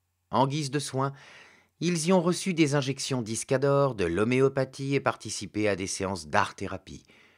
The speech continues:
Aucun n'est jamais revenu. Certains ont légué tous leurs biens à l'anthroposophie. Formé à l'Institut Rudolf Steiner de Chatou, monsieur Perra a enseigné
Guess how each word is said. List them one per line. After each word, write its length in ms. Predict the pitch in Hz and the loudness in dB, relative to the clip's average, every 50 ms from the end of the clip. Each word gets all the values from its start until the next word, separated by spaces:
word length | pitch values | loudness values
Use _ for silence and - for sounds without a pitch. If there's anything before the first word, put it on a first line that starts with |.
| _ _ _ _ _ _ _ _ _ | _ _ _ _ _ _ _ _ _
Aucun 560 | 123 156 147 - _ - 123 117 123 131 - _ _ _ _ _ _ _ | 2 2 2 0 _ -2 0 0 0 -2 -8 _ _ _ _ _ _ _
n'est 140 | - 123 123 | -2 0 2
jamais 240 | 135 147 143 147 | 2 0 0 0
revenu. 440 | 147 156 139 127 104 107 69 69 _ _ _ _ _ _ _ _ _ _ _ _ _ _ | -4 -4 -6 -6 -8 -8 -8 -10 _ _ _ _ _ _ _ _ _ _ _ _ _ _
Certains 480 | - - 139 127 131 - 127 120 123 | 2 4 4 4 6 6 6 6 6
ont 140 | 123 117 120 | 4 0 -2
légué 280 | 123 123 110 113 120 117 | -2 -2 0 0 -2 -2
tous 300 | - _ - 95 123 135 | -4 _ -4 -2 0 2
leurs 220 | 131 127 120 107 | 2 2 0 -2
biens 280 | 92 92 104 107 107 - - - | -4 -6 -4 -4 -4 -4 -4 -4
à 80 | 113 110 | -2 -2
l'anthroposophie. 920 | 107 107 - - 98 - 98 95 80 87 76 - - - - - - _ _ _ _ _ _ _ _ _ _ _ _ _ _ _ _ _ _ _ _ _ | -2 -4 -4 -6 -6 -6 -6 -6 -6 -8 -10 -10 -14 -14 -16 -16 -18 _ _ _ _ _ _ _ _ _ _ _ _ _ _ _ _ _ _ _ _ _
Formé 560 | - - - 104 101 90 92 104 123 135 110 | -16 0 4 4 4 4 4 0 0 0 0
à 100 | 80 73 | 0 -2
l'Institut 600 | 69 76 92 95 - - - 95 - - 98 104 87 | -2 -2 -4 -4 -4 -8 -10 -12 -10 -6 -6 -6 -6
Rudolf 440 | 73 - 90 101 92 92 92 82 | -6 -6 -6 -2 -2 -2 -2 -2
Steiner 460 | - - - 85 82 82 80 92 92 82 - | -6 -6 -6 -4 -4 -4 -4 -4 -4 -6 -6
de 80 | 64 67 | -8 -8
Chatou, 460 | - - - 101 - _ - 139 139 - _ - - - - _ _ _ _ _ _ _ | -8 -4 -4 -4 -6 _ -14 -16 -16 -16 _ -20 -20 -20 -20 _ _ _ _ _ _ _
monsieur 320 | 90 120 123 - - 185 | -4 -4 -2 0 -2 -2
Perra 400 | 180 - 120 110 104 120 139 - - | 0 2 2 2 4 2 0 2 2
a 160 | 113 113 117 | 2 2 2
enseigné 640 | 131 139 139 - 117 98 90 95 98 87 69 - | 0 -2 -4 -4 -4 -4 -4 -4 -4 -6 -6 -8